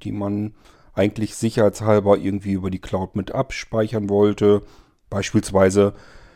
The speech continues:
die Familienfotos, die sollten irgendwo mal gesichert sein, nicht nur zu Hause. Wenn dann mal die Bude abfackelt, dann ist wirklich alles weg. Und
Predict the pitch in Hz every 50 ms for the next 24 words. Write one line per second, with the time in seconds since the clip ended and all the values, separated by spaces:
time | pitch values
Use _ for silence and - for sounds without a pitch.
0 | _ _ - - - - 101 95 95 95 92 - - 113 113 123 156 185 170 151
1 | 143 135 - - - 131 127 - 131 131 120 - - - 92 87 92 92 95 -
2 | - 113 110 113 104 104 - 113 101 101 107 104 110 113 104 - 143 - - 127
3 | 117 - - 117 107 107 107 110 110 107 110 113 - - - - 101 101 98 95
4 | - - 98 98 104 107 113 120 120 113 107 113 110 110 110 113 113 _ _ _
5 | _ - - 95 95 101 98 95 92 95 95 101 104 104 98 98 98 98 98 92
6 | 104 107 101 101 90 - 107 - - - 113 - - 110 98 - 95 98 101 -
7 | - 104 98 - 92 90 - - - 143 139 123 - - - 123 120 - - -
8 | - - - - - - - - - _ - 104 107 107 - - -